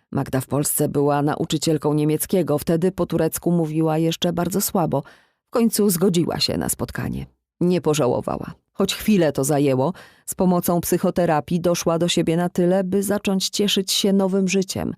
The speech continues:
nie tracąc jednak nadziei, że rodzina kiedyś ją zrozumie i zacznie cieszyć się jej szczęściem. Czy to znaczy, że dla mnie też jest szansa? Choć nie byłam przekonana, wkrótce się okazało, że nie mam wyjścia.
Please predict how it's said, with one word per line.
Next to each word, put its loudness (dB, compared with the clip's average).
nie 0
tracąc 0
jednak 0
nadziei, 2
że 0
rodzina 0
kiedyś 0
ją 2
zrozumie -2
i 2
zacznie 0
cieszyć 0
się -2
jej 2
szczęściem. -4
Czy -4
to 0
znaczy, 2
że 2
dla 2
mnie 2
też -4
jest -6
szansa? -4
Choć -4
nie 2
byłam 2
przekonana, 0
wkrótce -2
się 2
okazało, 2
że 0
nie 4
mam 2
wyjścia. -2